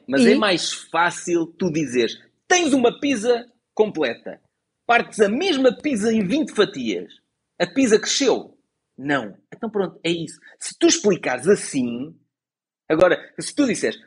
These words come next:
Speaker 1: pensem e
Speaker 2: Hum.
Speaker 1: avaliem, e depois, em função do racional, as pessoas vão pensar, "Este gajo está-me a dar um nó no cérebro do caraças."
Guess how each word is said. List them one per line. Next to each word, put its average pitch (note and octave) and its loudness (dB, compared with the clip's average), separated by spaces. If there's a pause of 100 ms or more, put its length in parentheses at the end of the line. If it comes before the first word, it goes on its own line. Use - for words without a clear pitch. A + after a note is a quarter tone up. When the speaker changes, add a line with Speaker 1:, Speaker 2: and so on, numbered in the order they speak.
(280)
Speaker 1:
pensem D#3 0
e G#3 2
Speaker 2:
Hum. - 4
Speaker 1:
avaliem, F#3 2
e E3 -8
depois, C4 -2
em G#3 -2
função G#3 -4
do A3 0
racional, A3+ 0
as C4 -2
pessoas C#4+ 0
vão C4 0
pensar, F3+ 0
"Este F#4 -2
gajo A3 2
está-me A#3 2
a G#3+ 0
dar G3+ 4
um G#3+ -6
nó B3+ 4
no C4 -2
cérebro F#3+ -2
do A#3+ -8
caraças." - -2